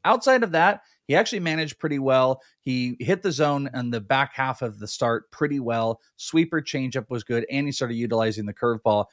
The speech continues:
It's not as bad as it looked on paper because after he hit the, or gave up that first homer, he se-, he set down, like, the next six or seven, and I think he struck out three of those seven. So there is hope, but it's a little foded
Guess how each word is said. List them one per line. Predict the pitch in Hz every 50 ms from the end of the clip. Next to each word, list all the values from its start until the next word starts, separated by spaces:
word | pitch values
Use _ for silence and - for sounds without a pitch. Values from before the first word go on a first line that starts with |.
| _ _ -
It's | 156 151 - -
not | 160 170 185 196
as | 202 180 139
bad | 110 - 143 139 139 143
as | 143 131 123
it | 123 -
looked | 117 113 120 123 127 -
on | 131 117 110 101
paper | - 131 127 120 - 147
because | 135 135 104 123 117
after | 135 147 165 - 185
he | 147 123
hit | 107 160 160 -
the, | 131 120 113 107 _ _ _ -
or | 127 120
gave | 131 151 135
up | -
that | - 123 117 -
first | 135 135 131 -
homer, | 135 127 135 156 180 202 196 _ _ _
he | - 160 151
se-, | - - - - -
he | - 143 139
set | 127 - 240 240 240
down, | 185 185 190
like, | 180 147 131 -
the | - 117
next | 117 127 - - - - -
six | 156 139 - - - - -
or | 123
seven, | 110 - - 147 143 139 117 110 107 107 - _ _ _ -
and | 131 131 135
I | 131
think | 160 175 160
he | 147
struck | 127 - - 147 139 135 -
out | 135 127 117 - - -
three | - 101 113 131 127 113 - -
of | 123 117 98
those | 107 104 101 -
seven. | - - 131 127 107 104 104
So | - - 147 139 123 - _ _ _ _ -
there | 120 117 170 208 226
is | 226 214 -
hope, | - 165 175 147 - - _ _ _ _ _
but | - 110 127 117 101 - _ _ _ _ _ _ _ _ _ -
it's | - -
a | 131
little | 117 117 120 127 123 120 120 113 113 _ _ _
foded | _ _ - 151 120 110 101 - -